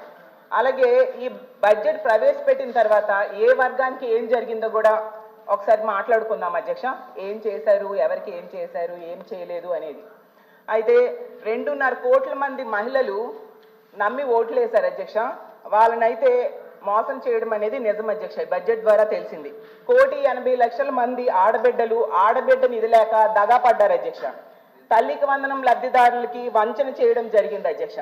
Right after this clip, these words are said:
అలాగే ఉచిత బస్సును ఆశ చూపి ఉసూరు మనిపించారు, అధ్యక్ష.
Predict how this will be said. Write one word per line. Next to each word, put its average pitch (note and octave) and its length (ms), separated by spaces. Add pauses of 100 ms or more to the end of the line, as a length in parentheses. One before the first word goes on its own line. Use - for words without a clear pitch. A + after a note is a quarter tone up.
(540)
అలాగే A#3+ 320
ఉచిత B3+ 400
బస్సును D4 440
ఆశ A#3 140 (200)
చూపి B3 260
ఉసూరు B3 400
మనిపించారు, B3 580
అధ్యక్ష. - 320